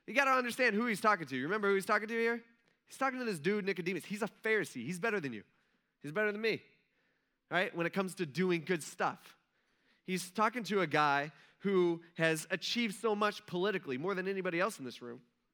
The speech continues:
Right? He's at the top of his game. He's at the top level politically.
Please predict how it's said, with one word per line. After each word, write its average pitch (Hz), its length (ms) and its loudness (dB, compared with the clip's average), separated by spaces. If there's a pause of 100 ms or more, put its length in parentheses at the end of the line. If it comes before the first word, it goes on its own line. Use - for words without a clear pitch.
(840)
Right? 180 120 0
He's 185 160 -2
at 220 140 0
the 202 80 -6
top 214 500 2
of 185 120 -4
his 170 200 -2
game. 165 300 0
He's 170 200 -2
at 208 120 0
the 202 80 -2
top 202 480 2 (240)
level 147 500 0 (260)
politically. 160 640 0